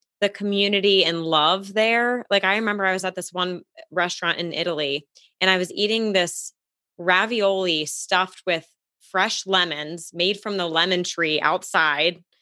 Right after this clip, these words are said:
And the grandmother that had been running that restaurant for, like, fifty years came out and asked me, like, "How is everything?" you know,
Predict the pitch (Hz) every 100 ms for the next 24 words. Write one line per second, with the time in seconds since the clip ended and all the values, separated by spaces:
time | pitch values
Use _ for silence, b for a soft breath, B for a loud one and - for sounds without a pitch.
0 | _ _ _ _ _ 190 185 185 185 180
1 | 175 196 185 196 220 240 226 214 202 214
2 | 185 185 180 185 180 170 165 185 - 170
3 | 160 170 160 160 - 190 190 180 185 165
4 | 170 - 185 170 175 156 160 143 160 170
5 | 180 165 156 - 226 247 254 226 202 202
6 | 190 156 156 156 156